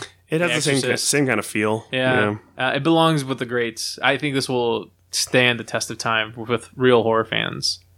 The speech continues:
Speaker 1: Maybe. Are you calling me not a real horror
Speaker 2: I'm
Speaker 1: fan?
Speaker 2: just saying. No, no, I'm just saying
Speaker 1: <laughs>
Speaker 2: with, with horror fans, I think this will stand the test of time. I think people watch this for, uh, not only for the, uh, the sheer terror that this movie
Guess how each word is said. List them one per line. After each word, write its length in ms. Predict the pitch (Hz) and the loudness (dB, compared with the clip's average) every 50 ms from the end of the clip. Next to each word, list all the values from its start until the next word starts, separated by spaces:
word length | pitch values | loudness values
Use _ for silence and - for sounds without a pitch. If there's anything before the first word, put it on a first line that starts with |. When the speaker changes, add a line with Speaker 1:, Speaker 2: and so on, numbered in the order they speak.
| _ - | _ 0
Speaker 1:
Maybe. 520 | 143 143 135 127 117 107 107 104 110 117 - - | 4 4 6 6 4 2 0 -2 -6 -6 -8 -4
Are 120 | 123 117 113 | 0 0 0
you 60 | 107 | 2
calling 200 | - - 113 113 | 4 4 4 6
me 60 | 113 | 6
not 140 | 110 110 104 | 6 6 4
a 40 | 104 | 4
real 240 | 101 107 110 110 110 | 2 2 0 0 0
horror 240 | 113 113 107 117 127 | 2 2 2 4 4
Speaker 2:
I'm 60 | 139 | 4
Speaker 1:
fan? 80 | 143 147 | 4 4
Speaker 2:
just 140 | 156 - - | 4 4 4
saying. 180 | 302 262 214 | 2 2 2
No, 160 | 226 294 320 | 4 4 4
no, 80 | 269 233 | 4 2
I'm 100 | 226 226 | 2 2
just 140 | 254 254 - | 2 0 2
saying 220 | - 302 254 233 214 - 247 - | 4 4 4 2 2 0 -2 0
Speaker 1:
<laughs> 160 | - 247 202 | 0 -2 2
Speaker 2:
with, 220 | 202 214 202 - - - - | 2 0 0 0 -4 -2 0
with 120 | 220 - | -2 -2
horror 300 | - - - 320 269 202 | 2 2 4 4 4 2
fans, 340 | - - 175 139 123 123 - | 2 2 2 2 2 2 4
I 120 | 151 165 | 4 2
think 180 | 165 214 214 190 | 4 4 2 4
this 120 | 202 185 175 | 4 2 4
will 160 | 185 190 180 | 4 4 4
stand 380 | 185 - - 185 175 170 170 165 | 4 4 4 4 4 4 2 0
the 40 | 160 | 2
test 240 | 160 165 151 - - | 2 2 2 2 0
of 80 | - | 2
time. 180 | - 160 147 131 | 4 4 4 4
I 80 | 127 131 | 4 4
think 240 | 156 196 190 165 - | 4 4 2 2 0
people 520 | - 202 175 185 185 170 160 143 139 - - - - - - _ _ _ _ _ _ _ _ _ _ - - _ _ - | -2 0 2 4 4 4 4 2 0 -2 -8 -20 -20 -20 -20 _ _ _ _ _ _ _ _ _ _ -20 -20 _ _ -4
watch 360 | 170 151 170 175 175 - - | 0 2 4 2 2 0 -2
this 240 | 165 175 175 160 156 | 2 4 4 4 2
for, 560 | - - - 160 165 165 165 160 160 160 160 | -2 -4 0 2 2 4 4 4 4 4 4
uh, 320 | 156 156 151 147 147 135 143 | 4 4 4 4 2 2 2
not 240 | 143 175 170 170 | 2 0 0 2
only 300 | - 165 160 170 165 156 | 2 0 0 2 2 0
for 300 | 147 - - 151 147 139 | 0 0 0 2 2 2
the, 320 | 139 135 135 135 135 135 127 | 0 -2 -2 -2 0 0 0
uh, 160 | 123 120 110 | 0 -2 -2
the 180 | 127 131 135 123 | -4 -4 -4 -2
sheer 360 | - - - 156 160 156 131 | -2 0 2 2 2 2 2
terror 420 | - - - 127 135 147 143 131 120 | 0 -2 0 2 4 6 4 4 2
that 100 | 113 113 | -2 -6
this 140 | 123 120 | -8 -6
movie 360 | 139 139 139 131 117 101 - | -4 -4 -2 -2 -4 -6 -8